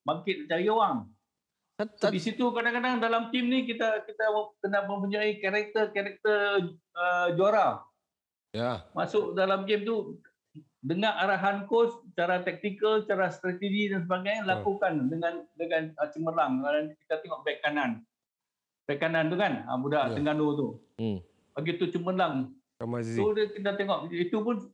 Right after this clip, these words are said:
Speaker 1: player yang saya kenal je masa saya bawa, apa, T-team dulu,
Speaker 2: Hmm.
Speaker 1: bek kanan T-team tu. Tengok sekarang dia, di mana dia berada. So, benda-benda macam tu lah. Kita tengok players, uh, lokal ni memang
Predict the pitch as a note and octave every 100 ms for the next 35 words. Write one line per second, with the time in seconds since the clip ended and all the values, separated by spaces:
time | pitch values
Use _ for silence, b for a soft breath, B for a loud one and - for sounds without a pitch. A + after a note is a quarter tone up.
0 | _ - - F#3 F#3 F3 D#3+ D#3+ E3+ E3+
1 | E3+ D#3 D#3+ D#3 D#3+ D#3+ D#3+ E3 C#3+ C#3
2 | - G3 G3 E3 F3+ E3 E3+ G#3 A3 -
3 | _ _ - G2+ F2+ D3+ - D3+ D#3 D3
4 | D3 D3 D3 C3 B2 - F#3 F3 D3 F#3+
5 | E3+ D#3 D#3 D#3 - D3+ E3 E3 C#3+ C#3
6 | C3+ C#3+ C#3 A2 A2 _ _ _ _ _
7 | _ _ - F#3+ G3 G#3 G#3 A3 A#3 A#3
8 | A#3 F3+ F3 G3 G#3+ G#3 - G#3+ G#3+ G3
9 | G#3 G#3+ G#3 G3+ F3+ G3+ G3+ A3+ A3 A#3
10 | G3 G3+ G#3 A3 G3